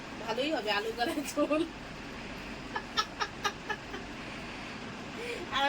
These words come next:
নিজের মুখেই ভালো লাগতেছে না, না? যাই হোক বন্ধুরা, দেখো দুপুরের খাবার খাইলাম হলো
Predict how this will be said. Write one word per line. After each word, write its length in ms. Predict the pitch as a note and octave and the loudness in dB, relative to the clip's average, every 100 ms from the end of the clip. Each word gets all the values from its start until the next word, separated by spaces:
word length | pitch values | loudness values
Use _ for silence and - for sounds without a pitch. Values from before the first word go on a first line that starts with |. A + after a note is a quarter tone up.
| D4 | 4
নিজের 240 | D4 E4 G#4+ | 4 6 6
মুখেই 280 | F4+ G#4 G4 | 10 10 12
ভালো 120 | C4+ C4+ | 8 6
লাগতেছে 380 | B3 - G#3+ G#3+ G3+ | 4 0 -6 -4 -2
না, 60 | G#3+ | 0
না? 80 | C#4 G4+ - - - - - - - - - - - - - - - - - - - - - - - - - - - - - - - - - - - - - - - | 2 0 -4 -8 -8 -8 -8 -8 -8 -8 -8 -8 -8 -8 -8 -8 -8 -8 -8 -8 -8 -8 -6 -6 -6 -6 -6 -6 -6 -6 -6 -6 -6 -6 -6 -6 -8 -8 -6 -6 2
যাই 160 | D4 E4+ | 6 6
হোক 100 | E4+ | 6
বন্ধুরা, 340 | E4+ F4+ F4+ F#4+ G#4 - - - - - - - | 4 8 10 10 8 4 -8 -10 -10 -10 -8 0
দেখো 240 | B3+ C#4 D4 B3+ - - - - | 2 8 8 6 2 -8 -8 -4
দুপুরের 340 | B3+ C#4+ D#4 D4+ | -2 4 4 6
খাবার 200 | D4+ D4+ C4+ | 6 6 6
খাইলাম 340 | F4+ F#4+ G#4 G4+ | 8 8 8 8
হলো 200 | D#4 | 4